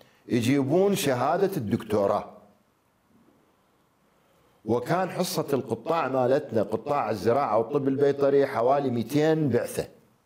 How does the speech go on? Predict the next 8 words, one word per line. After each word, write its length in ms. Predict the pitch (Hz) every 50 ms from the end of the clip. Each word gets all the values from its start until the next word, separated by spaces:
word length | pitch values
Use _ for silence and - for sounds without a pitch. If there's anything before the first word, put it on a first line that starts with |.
| _ _ _ _ _ _ _ _ _ _ _ _ _ _ _ _ _ _ _ _ _ _ _ _ -
يعني 840 | 98 98 117 117 107 107 110 113 117 120 120 120 120 120 123 120 113
من 480 | 120 - - 120 120 131 139 139 131
توزعها 840 | 135 139 143 143 120 - 170 165 - - 160 160 165 165 165 - - - -
يمكن 380 | 110 117 139 156 156 147 147 143
يبقى 320 | 156 170 - - 156 135
عندك 220 | 139 160 160 147 -
كم 280 | - - 110 98 95
وحدة. 280 | 90 - - - - -